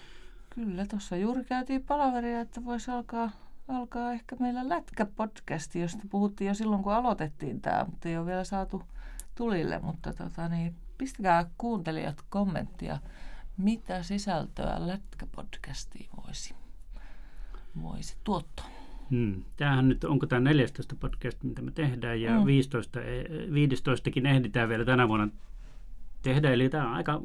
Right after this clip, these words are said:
Speaker 2: kunnioitettava määrä, ja, ja ensi vuonna alkaa sitten niinku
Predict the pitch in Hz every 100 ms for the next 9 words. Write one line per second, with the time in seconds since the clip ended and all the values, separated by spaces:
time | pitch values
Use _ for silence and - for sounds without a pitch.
0 | 165 143 165 147 131 127 139 139 143 135
1 | 113 107 107 - - - - - - 127
2 | 147 139 135 123 117 120 143 139 147 139
3 | - 135 127 - 131